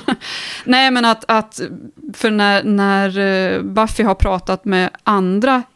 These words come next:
hittills om liksom det faktum att hon är Slayer, så är det ju antingen så har ju reaktionen blivit, "Nej men gud, vad jobbigt det måste vara för dig." Eller i förhållande till Kendra då, att, "Ja, men det är bara plikt och man måste liksom göra si och man måste göra så."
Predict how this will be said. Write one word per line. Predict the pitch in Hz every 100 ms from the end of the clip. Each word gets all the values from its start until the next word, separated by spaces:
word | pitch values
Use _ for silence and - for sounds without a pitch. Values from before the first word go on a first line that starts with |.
| _
hittills | - 269 262 180 175 - 185 -
om | 185 180 180
liksom | 180 - 175 180
det | 180 175
faktum | - - - 170
att | 170
hon | 185
är | 175
Slayer, | - 269 240 - - - - - -
så | 214
är | 190 185
det |
ju | 185 185
antingen | 226 208 254 262 247
så | 233 208 -
har | 196 190
ju | 185
reaktionen | 180 - 180 180
blivit, | 175 175
"Nej | 185
men | 185 175
gud, | 202 180 180
vad | 185 180
jobbigt | 180 196 185 196 -
det | 180
måste | 170 - -
vara | 175
för | -
dig." | - 175 - - - -
Eller | 214 226 214 196 185 - - -
i | - 196 175 -
förhållande | - 196 185 180 180
till | 180
Kendra | - 226 233 190
då, | 180
att, | 180
"Ja, | 180
men | 185 190
det | 240
är | 233
bara | 208 214 202 196
plikt | - 190 - -
och | 196
man | 190
måste | 185 180 196
liksom | 180 185
göra | 180
si | 180 269 254 214
och |
man | 202
måste | 190 -
göra | 185 190
så." | - 262 240 220